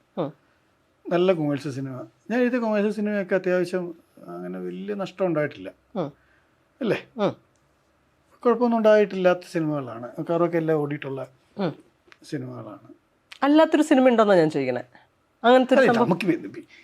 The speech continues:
Speaker 2: ഇപ്പം മിനിമം നമ്മളുടെ ഒരു സ്വഭാവം വെച്ചിട്ട് നമ്മൾ എഴുതുന്നതിനൊരു, ഒരു മിനിമം ഇത് ഈ, ഇതിനപ്പുറത്തോട്ടൊന്നും പോകാൻ പറ്റില്ലല്ലോ.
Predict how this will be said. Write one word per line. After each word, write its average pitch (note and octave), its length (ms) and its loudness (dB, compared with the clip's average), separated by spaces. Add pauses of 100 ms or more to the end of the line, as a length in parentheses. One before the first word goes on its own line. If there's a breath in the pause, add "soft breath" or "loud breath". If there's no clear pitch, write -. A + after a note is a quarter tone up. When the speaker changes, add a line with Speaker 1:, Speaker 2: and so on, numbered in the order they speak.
(160 soft breath)
Speaker 2:
ഇപ്പം C#3+ 240 -6
മിനിമം G#3 560 4 (1800)
നമ്മളുടെ A#3+ 340 4
ഒരു G3 120 -2
സ്വഭാവം F3 320 6
വെച്ചിട്ട് D3 460 0 (1000)
നമ്മൾ F3+ 360 4
എഴുതുന്നതിനൊരു, D#3 920 2 (300)
ഒരു E3+ 140 -4 (100)
മിനിമം G3 380 -2 (1160)
ഇത് A#3+ 80 0
ഈ, A#3+ 240 2 (280)
ഇതിനപ്പുറത്തോട്ടൊന്നും A3 960 2
പോകാൻ D#3+ 200 0
പറ്റില്ലല്ലോ. A2 560 -14